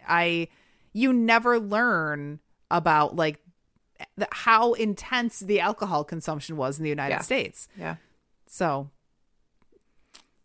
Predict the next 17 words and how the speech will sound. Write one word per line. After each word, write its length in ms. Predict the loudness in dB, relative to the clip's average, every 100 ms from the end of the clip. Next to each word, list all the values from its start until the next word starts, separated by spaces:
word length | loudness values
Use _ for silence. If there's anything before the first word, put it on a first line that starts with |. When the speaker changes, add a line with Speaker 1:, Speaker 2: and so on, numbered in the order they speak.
| _ _ -6
Speaker 1:
and 100 | 0
how 140 | 0
tied 260 | 2 0 0
it 120 | -2
was 220 | -2 -2
to 100 | -6
politics 560 | 0 2 2 0 -6 -6
and 100 | -2
all 120 | -2
of 40 | -4
Speaker 2:
Oh, 40 |
Speaker 1:
this 160 | -6 -8
Speaker 2:
with 80 |
Speaker 1:
stuff. 180 | -8 -8
So 320 | -6 -6 -6
Speaker 2:
everything. 20 | -6
Speaker 1:
I, 380 | -4 -4 -6